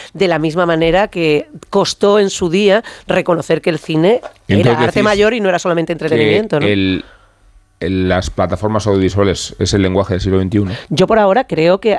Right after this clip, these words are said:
Speaker 1: vamos por ahí, aunque solamente sea por la adhesión. Eh, yo, eh, sin, sin desmerecer lo que es el cine y la, y el que,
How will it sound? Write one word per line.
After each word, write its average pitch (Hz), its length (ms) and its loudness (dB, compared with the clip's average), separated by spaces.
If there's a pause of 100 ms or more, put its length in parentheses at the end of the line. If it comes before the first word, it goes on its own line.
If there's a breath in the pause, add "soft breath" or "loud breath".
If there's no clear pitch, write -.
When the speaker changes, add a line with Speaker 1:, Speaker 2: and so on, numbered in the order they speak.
Speaker 1:
vamos 160 260 -2
por 208 140 2
ahí, 196 140 4
aunque 214 160 0
solamente 202 400 2
sea 208 320 2
por 196 180 0
la 160 280 0
adhesión. 175 680 0
Eh, 156 300 4
yo, 156 160 4
eh, 185 100 0 (380)
sin, 160 380 2
sin 165 240 2
desmerecer 160 840 2 (520 loud breath)
lo 180 280 -4
que 170 140 -2
es 160 120 0
el 180 120 2
cine 208 480 4
y 165 120 -2
la, 151 220 0
y 156 140 2
el 151 140 2
que, 147 360 2